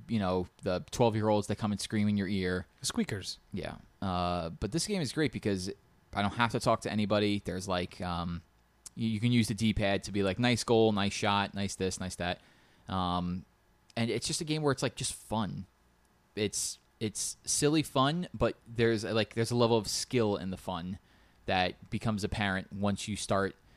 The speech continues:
Speaker 1: seeing other people play. And then the more you play, the better that you get. Um,
Speaker 2: Hmm.
Speaker 1: like, we had a friend, Eric, come on last night. First time he had played, first couple matches, terrible. Like, you know, did not really understand the concept. Like, uh,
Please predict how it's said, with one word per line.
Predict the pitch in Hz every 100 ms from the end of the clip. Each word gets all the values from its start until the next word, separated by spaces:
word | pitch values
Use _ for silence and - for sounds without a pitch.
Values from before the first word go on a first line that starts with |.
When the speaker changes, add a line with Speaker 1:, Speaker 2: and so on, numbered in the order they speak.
| - -
Speaker 1:
seeing | - 113 104 101
other | 95 98
people | - 98 92
play. | - - 90 85 101 -
And | 104
then | 101 98
the | 95
more | 101 104 101
you | 101 101
play, | - 104 101 101 - _ - _ _ _
the | 101
better | 107 104
that | 98 -
you | 98 107 104
get. | - 80 - - _ _ _ 95
Um, | 87 87 87 87 98
Speaker 2:
Hmm. | 127 117
Speaker 1:
like, | 113
we |
had | 143
a | 135
friend, | 131 120
Eric, | 139 104 -
come | - 98
on | 92
last | 92 92 -
night. | 92 - _ _ _ _
First | 139 120
time | 120
he | 117
had | 110
played, | - 101 101 104 _ _
first | - 113
couple | 120 110
matches, | 104 98 - 101 - -
terrible. | 92 87 87 - _ _ _ _ -
Like, | 87 - _
you | 110
know, | 98 90 95 98 _ _ _ - 104
did | 127 127
not | 113
really | 117 117
understand | 110 107 - 101
the |
concept. | - 120 117 - 151
Like, | 135
uh, | -